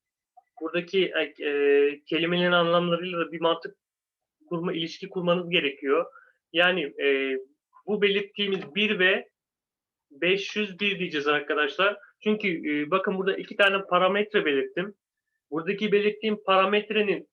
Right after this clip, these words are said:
vü-, e, virgülün sağındaki kısmı dahil etmiyor. Dahil etmediği için bir fazlasını yapmaz, yazmam lazım. Yani benim beş yüzü dahil edebilmem için beş yüz bir yazmam lazım arkadaşlar. Eğer beş yüz yazarsam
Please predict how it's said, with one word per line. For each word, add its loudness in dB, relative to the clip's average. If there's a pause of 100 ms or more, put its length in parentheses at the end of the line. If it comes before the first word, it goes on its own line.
(160)
vü-, -4
e, -4
virgülün -4
sağındaki 0
kısmı -6
dahil 2
etmiyor. -2 (280)
Dahil 0
etmediği -4
için -8
bir -4
fazlasını -2
yapmaz, -4
yazmam -2
lazım. -4 (360)
Yani 0
benim -2
beş 2
yüzü -12
dahil 2
edebilmem -2
için -6
beş 0
yüz -10
bir -2
yazmam 0
lazım -4
arkadaşlar. -6
Eğer 0
beş 2
yüz -12
yazarsam 0